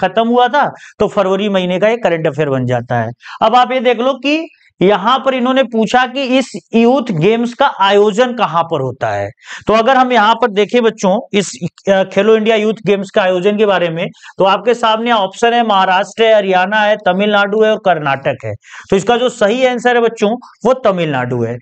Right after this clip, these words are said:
तो खेलो इंडिया यूथ गेम्स दो हज़ार चौबीस में तेईस का एडिशन जो है, ये है तो एडिशन तेईस का, लेकिन चौबीस में आयोजित हुआ है, तो ये आपको तमिलनाडु में देखने को मिलेगा।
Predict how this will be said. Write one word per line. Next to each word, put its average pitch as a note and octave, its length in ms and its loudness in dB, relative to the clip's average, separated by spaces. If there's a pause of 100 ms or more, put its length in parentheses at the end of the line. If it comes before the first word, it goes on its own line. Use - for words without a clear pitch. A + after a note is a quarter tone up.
(240)
तो - 200 -4
खेलो A#3+ 400 2
इंडिया C4 300 2
यूथ A3+ 280 0
गेम्स A#3 600 0 (300)
दो G#3 200 2
हज़ार A#3+ 260 2
चौबीस A3 540 -2
में G#3 220 0 (420)
तेईस B3+ 340 2
का B3+ 160 4
एडिशन G#3+ 520 0
जो F#3+ 220 0
है, F3 200 0 (160)
ये F3+ 120 2
है F#3 240 0
तो A#3+ 140 2
एडिशन A#3+ 340 0
तेईस A#3 260 0
का, B3+ 80 0
लेकिन A#3+ 240 0
चौबीस G3 400 -2
में G#3 80 2
आयोजित G3 280 -2
हुआ E3 160 2
है, G#3 160 0 (300)
तो F3+ 60 2
ये G#3 140 4
आपको A3 300 2
तमिलनाडु G3 600 0
में G#3+ 140 -2 (100)
देखने D3+ 300 -2
को A3+ 120 -2
मिलेगा। A2+ 420 -2